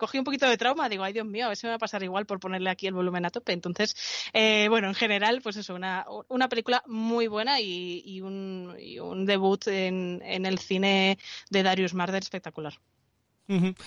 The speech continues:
Speaker 2: Eh, Unai, ¿de acuerdo? ¿No?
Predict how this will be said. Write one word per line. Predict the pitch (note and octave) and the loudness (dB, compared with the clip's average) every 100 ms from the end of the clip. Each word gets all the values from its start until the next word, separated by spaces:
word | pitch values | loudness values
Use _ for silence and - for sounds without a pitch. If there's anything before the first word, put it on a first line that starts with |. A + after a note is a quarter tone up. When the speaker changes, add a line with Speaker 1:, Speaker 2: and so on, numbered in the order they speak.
| - - E3 | -16 -8 4
Speaker 2:
Eh, | D#3 D3 C#3+ C3+ | 6 8 6 2
Unai, | D#3+ E3 E3 - _ _ - | 4 6 4 0 _ _ -12
¿de | A#2+ | -2
acuerdo? | D#3+ E3 G3+ | 0 2 0
¿No? | F#3 D#3+ G3+ | 0 -2 -2